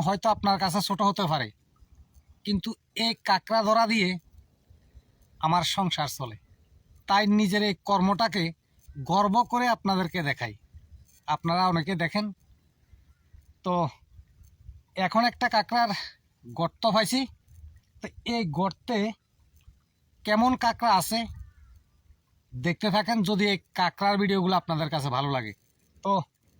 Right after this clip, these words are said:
এখন আমি পিছনের ক্যামেরাটা on করি। তো এটা হচ্ছে যে একটা কাঁকড়ার গর্ত, তবে এই যে কাঁকড়া চলাফেরা করেছে ওরকম দাগও দেখা যাচ্ছে, তবে আশা করা যায় এই গর্তের মধ্যে কাঁকড়া থাকার সম্ভাবনা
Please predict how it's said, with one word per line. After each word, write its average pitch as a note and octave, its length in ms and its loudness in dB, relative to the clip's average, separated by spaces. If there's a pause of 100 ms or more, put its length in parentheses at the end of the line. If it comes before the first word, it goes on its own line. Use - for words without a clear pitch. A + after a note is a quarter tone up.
(500)
এখন C#3+ 220 -4
আমি F#3 180 2
পিছনের F#3 380 0
ক্যামেরাটা F3 380 0
on F3 140 2
করি। G3+ 140 0 (880)
তো A#3 100 12 (720)
এটা A3 200 10
হচ্ছে G#3+ 240 10
যে B3+ 100 12
একটা A#3 160 8 (140)
কাঁকড়ার G#3 440 10
গর্ত, - 260 8 (500)
তবে G3 180 12
এই F#3+ 80 12
যে A#3 60 12 (120)
কাঁকড়া G3 360 10
চলাফেরা G3+ 460 12
করেছে F#3+ 300 12
ওরকম F#3 240 12 (120)
দাগও D#3 280 12
দেখা F3+ 200 12
যাচ্ছে, A3+ 260 10 (960)
তবে A3+ 240 12 (480)
আশা G#3 260 12
করা A#3 240 12
যায় A#3 200 12
এই F#3+ 140 12
গর্তের G#3 340 10
মধ্যে F3+ 180 10 (140)
কাঁকড়া F#3 360 10 (1200)
থাকার B3 300 12 (100)
সম্ভাবনা G#3 440 12